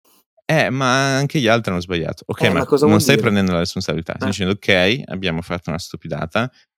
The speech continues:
Speaker 1: ehm, eh, che era così, invece era così, tutto quello che vuoi, dai la giustificazione che vuoi,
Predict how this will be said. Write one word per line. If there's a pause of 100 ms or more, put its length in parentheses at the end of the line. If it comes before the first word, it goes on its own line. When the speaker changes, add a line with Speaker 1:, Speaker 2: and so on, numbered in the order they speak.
(140)
Speaker 1:
ehm, (460)
eh,
che
era
così,
invece
era
così,
tutto
quello
che
vuoi,
dai
la
giustificazione
che
vuoi,